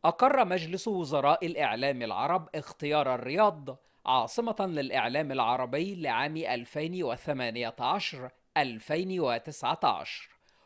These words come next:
وأصدر المجلس قرارا بذلك بناء على مذكرة العرض المقدمة من الأمانة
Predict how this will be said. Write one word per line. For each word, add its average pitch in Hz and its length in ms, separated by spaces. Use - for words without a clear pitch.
وأصدر 196 500
المجلس 160 580
قرارا 139 540
بذلك 175 680
بناء 143 560
على 135 300
مذكرة 131 600
العرض 131 420
المقدمة 131 720
من 160 260
الأمانة 123 560